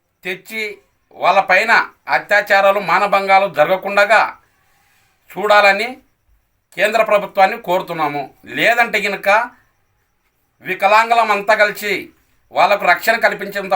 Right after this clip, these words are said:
వరకు భారీ ఎత్తున ఆందోళనలో, ఆమరణ నిరాహార దీక్షలు చేయడానికి కూడా వెనకాడమని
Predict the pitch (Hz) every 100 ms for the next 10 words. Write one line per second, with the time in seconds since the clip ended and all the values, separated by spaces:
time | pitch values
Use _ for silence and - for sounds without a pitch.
0 | 190 202 208 147 156 202 214 208 208 185
1 | 170 202 202 196 190 190 185 165 196 208
2 | 202 185 185 185 180 196 185 170 175 185
3 | 190 214 226 175 - _ _ 110 156 208
4 | 214 196 185 185